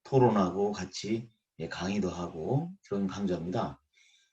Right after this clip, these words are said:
예, 실제로 이제 환경 교육이 굉장히 중요하다는 것을 늘 강조하고 있는데요. 실제로 앞으로 살-, 우리가 살아갈 세상에 있어서는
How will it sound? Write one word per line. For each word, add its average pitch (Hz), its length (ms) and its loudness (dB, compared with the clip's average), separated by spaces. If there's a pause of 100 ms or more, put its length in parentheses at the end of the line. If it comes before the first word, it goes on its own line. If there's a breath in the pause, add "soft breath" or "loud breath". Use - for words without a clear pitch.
(140)
예, 117 80 6
실제로 139 340 4
이제 139 100 8
환경 147 580 10
교육이 120 720 6
굉장히 117 280 4
중요하다는 101 500 2
것을 107 400 -2 (260 soft breath)
늘 107 420 2 (300)
강조하고 95 500 0
있는데요. 90 720 0 (420 soft breath)
실제로 135 340 6
앞으로 143 600 6
살-, 139 260 2
우리가 127 220 8
살아갈 135 300 6
세상에 107 720 2
있어서는 123 600 0